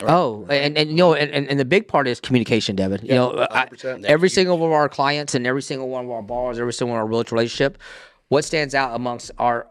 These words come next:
Speaker 1: our, us and everybody else is the communication. You
Speaker 2: Yeah.
Speaker 1: know what? There's no lack in the communication.
Speaker 2: That's
Speaker 1: They
Speaker 2: right.
Speaker 1: can, on any given day, any given hour, nights, weekends, they can either get a hold of me or someone on the team.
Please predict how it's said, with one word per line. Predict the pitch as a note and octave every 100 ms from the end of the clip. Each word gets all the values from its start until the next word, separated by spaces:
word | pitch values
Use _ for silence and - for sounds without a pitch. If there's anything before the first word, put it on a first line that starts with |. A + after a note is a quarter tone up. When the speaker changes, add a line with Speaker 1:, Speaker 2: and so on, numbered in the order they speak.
| -
Speaker 1:
our, | A2+ A#2 - _
us | B2 B2+
and | B2 A2+
everybody | A#2+ A#2 A2+ A2
else | A#2 -
is | C3 A2 G#2+
the | -
communication. | - A2+ G2+ G#2+ - F#2 -
You | A2
Speaker 2:
Yeah. | A#2
Speaker 1:
know |
what? | A#2+ B2+
There's | - A#2 B2+
no | B2 B2
lack | A#2 A2+ A#2
in | A2+
the |
communication. | G2+ A2+ G2 G#2+ - F#2+ - -
Speaker 2:
That's | F2+
Speaker 1:
They | C#3
Speaker 2:
right. | D3+
Speaker 1:
can, | C#3+ C3 C3+
on | B2 -
any | C#3 D#3
given | D3 C#3+ C3+ A#2+
day, | B2+ C3+ C#3+ -
any | C3 A#2+
given | A#2+ A#2
hour, | G#2 A#2+ C#3 D3+ D3+
nights, | A#2+ B2 C3 D3 -
weekends, | B2 C#3+ E3 F3 - - - -
they | B2 B2
can | B2
either | B2 A#2
get | A#2 A#2+
a |
hold | B2+ B2
of |
me | A#2 B2+ D#3
or | D3 A2+
someone | G#2+ - B2+ B2+ -
on | A#2 A2+
the | A2
team. | - G#2